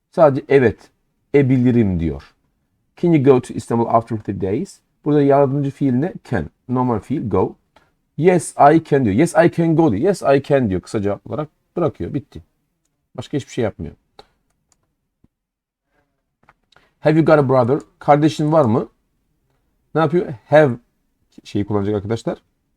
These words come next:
"Yes, I have." ya da "No, I haven't." Tamam mı? Şu yardımcı fiili kullanıyor. Şu got'u bir daha kullanmıyor. "Do you sleep in the office?"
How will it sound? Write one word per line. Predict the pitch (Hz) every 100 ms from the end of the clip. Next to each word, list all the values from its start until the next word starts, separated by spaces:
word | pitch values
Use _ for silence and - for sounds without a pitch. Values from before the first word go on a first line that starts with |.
| _ _ _ _ _ _ -
"Yes, | 110 127 143 - -
I | 120 120
have." | 98 113 151 160
ya | 135
da | 156
"No, | 123 123 156 131 - 120 160
I | - _ _ _ -
haven't." | 170 104 85 - _ _ _ _
Tamam | 135 123
mı? | 98 110 _ _ _ _ _ _ _ _ _ -
Şu | 139
yardımcı | 147 143 143
fiili | 135 147 131
kullanıyor. | 117 98 90
Şu | 120
got'u | 113 131 143
bir | 131
daha | 127
kullanmıyor. | - 123 101 73 71 _ _ _ _ _ _ _ _ -
"Do | 156
you | 170
sleep | 151 165 -
in | 143
the | 131
office?" | 120 120 175